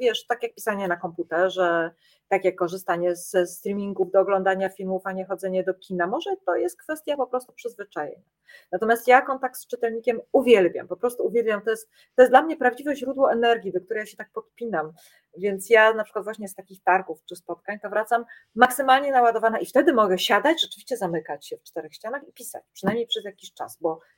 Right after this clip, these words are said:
bo starcza mi tej energii. E, więc nie, nie,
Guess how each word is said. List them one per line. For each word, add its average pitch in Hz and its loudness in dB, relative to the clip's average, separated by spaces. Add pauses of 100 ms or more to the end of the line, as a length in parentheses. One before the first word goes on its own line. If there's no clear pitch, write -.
(100)
bo 190 -2
starcza 214 -8
mi 202 -8
tej 196 -4
energii. 151 -10 (720)
E, 170 -2
więc 214 -4
nie, 226 4
nie, 247 4